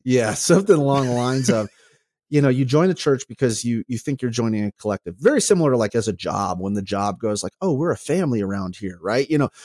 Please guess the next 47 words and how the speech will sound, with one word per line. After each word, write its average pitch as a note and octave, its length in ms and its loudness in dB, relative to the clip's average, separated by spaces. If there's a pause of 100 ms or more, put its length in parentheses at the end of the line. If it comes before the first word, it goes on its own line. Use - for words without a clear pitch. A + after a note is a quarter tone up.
(120)
you C3 120 0
think G3 300 -2
you're D#3 120 2
a G#2+ 60 -2
part C#3 240 -2
of A2+ 100 -4
something C3+ 680 -2
that, A2+ 160 -2 (120)
where A2 160 -2
people - 360 -10 (160)
care G#2+ 200 0
about F#2+ 380 -6
you. F#2+ 220 -10 (340)
And C3 100 2
then B2+ 120 2
something F#3+ 520 -2
happens A2 680 -4
that's - 420 -4 (100)
on C3+ 200 -2
the E3 60 2
level B2 320 2
that's A2 260 -2
not F3 200 2
equal D3 240 -2
to A#2+ 180 -4
abuse G#2+ 500 -4
or G2 200 -2
illegal G#2 420 -4
or G2 60 -2
anything G2+ 220 -4
else F#2 160 -10
like E2+ 120 -20
that, A2+ 220 -6
but - 100 -10 (320)
something F3+ 400 -2
inconvenient A2 840 0
or F2+ 100 -10
something D3+ 320 -6
that D3 140 -2 (180)
hurts. - 380 -8 (520)
And B2 160 2
you're D3 140 2
looking D#3+ 380 0
to C3+ 80 2
that A2+ 180 0
same C3 240 0
group A#2 160 -4